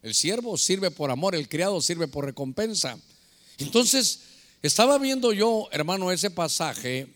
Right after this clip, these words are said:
y entonces se agarra el dinero, los lingotes,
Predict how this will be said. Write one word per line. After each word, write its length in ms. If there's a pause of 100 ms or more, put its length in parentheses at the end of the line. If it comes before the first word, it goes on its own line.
(800)
y 160
entonces 640
se 500
agarra 460
el 140
dinero, 520
los 300
lingotes, 580